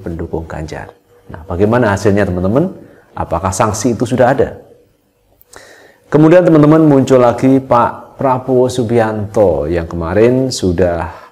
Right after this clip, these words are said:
eh, diusulkan oleh kalangan dari, eh, kader Gerindra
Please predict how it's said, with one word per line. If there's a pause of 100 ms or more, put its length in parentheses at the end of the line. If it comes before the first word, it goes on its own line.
(500)
eh,
diusulkan
oleh
kalangan
dari, (960)
eh,
kader
Gerindra